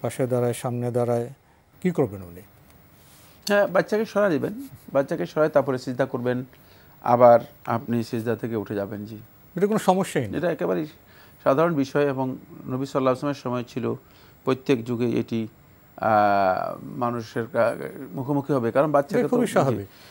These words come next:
Speaker 2: এবং এটা খুব জায়েজ বিষয়।
Speaker 1: মানে এতে নামাজে কোনো ক্ষতি
Speaker 2: না,
Speaker 1: হবে না।
Speaker 2: নামাজে কোনো ক্ষতি নেই। জি।
Speaker 1: আমরা জানলাম বিষয়টি সম্পর্কে। প্রিয় দর্শক, প্রশ্ন নিচ্ছি। আসসালামু আলাইকুম, পরিচয় দিয়ে প্রশ্ন করুন।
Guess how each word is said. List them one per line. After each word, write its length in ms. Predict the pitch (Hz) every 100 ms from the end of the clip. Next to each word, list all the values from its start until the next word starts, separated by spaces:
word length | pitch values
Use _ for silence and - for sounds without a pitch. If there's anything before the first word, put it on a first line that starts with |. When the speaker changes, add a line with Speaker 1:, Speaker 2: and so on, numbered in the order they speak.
| -
Speaker 2:
এবং 360 | - 131 131 131
এটা 340 | 131 127 120 - - -
খুব 160 | - 123
জায়েজ 300 | 131 131 120
বিষয়। 280 | 104 - -
Speaker 1:
মানে 120 | 147 165
এতে 100 | 185
নামাজে 280 | 170 196
কোনো 160 | 196 190
ক্ষতি 240 | 165 151
Speaker 2:
না, 60 | 196
Speaker 1:
হবে 100 | 120
না। 100 | 117
Speaker 2:
নামাজে 220 | 113 117
কোনো 140 | 117 110
ক্ষতি 240 | - -
নেই। 120 | - -
জি। 80 | - _ - - - - - -
Speaker 1:
আমরা 160 | 135 127
জানলাম 400 | 120 123 143 151
বিষয়টি 280 | 131 135 135
সম্পর্কে। 460 | - 120 120 135
প্রিয় 220 | - 127
দর্শক, 400 | 120 117 - 139 131
প্রশ্ন 260 | - 120 143
নিচ্ছি। 280 | 127 123 131
আসসালামু 400 | - 123 120 120
আলাইকুম, 460 | 123 143 156 156 156 - - - - - - - - - - - - -
পরিচয় 300 | 139 131 151
দিয়ে 140 | 143 160
প্রশ্ন 320 | 139 - 113
করুন। 260 | 101 -